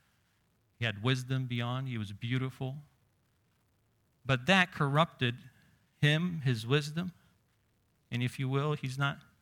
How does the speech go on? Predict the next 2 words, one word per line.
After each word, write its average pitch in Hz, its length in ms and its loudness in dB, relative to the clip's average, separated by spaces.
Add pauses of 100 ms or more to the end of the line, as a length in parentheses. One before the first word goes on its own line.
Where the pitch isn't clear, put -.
(2750)
thinking 220 300 0
straight. - 340 -8